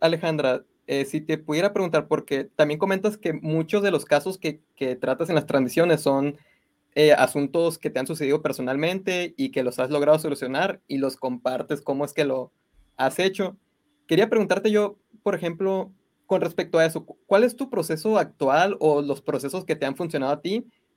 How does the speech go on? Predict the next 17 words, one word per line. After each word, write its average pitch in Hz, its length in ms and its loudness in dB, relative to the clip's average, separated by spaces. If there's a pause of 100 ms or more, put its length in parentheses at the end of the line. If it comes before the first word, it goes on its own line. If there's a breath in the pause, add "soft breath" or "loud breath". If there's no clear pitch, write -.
(600)
como 175 260 2
para 156 480 2
aprender 143 640 2
a 143 60 4
solucionar 151 460 0
algún 170 340 0
tema? 139 260 0
¿Qué 160 80 2
es 165 80 2
lo 208 80 2
que 190 80 0
haces? 156 140 -4
Por 165 120 -4
ejemplo, 143 220 -4
si 139 300 -4
hoy 214 420 2
día 202 520 -2